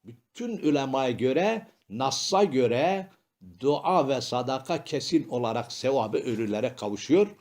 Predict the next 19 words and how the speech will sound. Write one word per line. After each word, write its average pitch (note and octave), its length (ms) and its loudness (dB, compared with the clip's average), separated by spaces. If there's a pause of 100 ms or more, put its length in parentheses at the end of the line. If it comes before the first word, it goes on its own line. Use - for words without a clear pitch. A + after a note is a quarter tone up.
(400)
İster C3+ 560 -6 (400)
evladı B2 500 0
olsun, F#3 560 0 (440)
ister A2+ 520 -4
başka - 640 2 (400)
olsun, C#3+ 540 2
başka A2+ 360 -2
hadislerde A#2+ 640 2
vardır. - 640 -6 (300)
Mevcuttur B2+ 720 0
bu, G#3 340 6 (320)
inkar F3+ 520 -2 (240)
edilmez. D3 800 4 (400)
Evet. D3 360 -2 (1200)
Şimdi - 600 -2 (400)
hadise F#3+ 480 2
bakalım. D#3+ 500 2 (200)
Ne E3+ 220 2
diyor? E3 260 4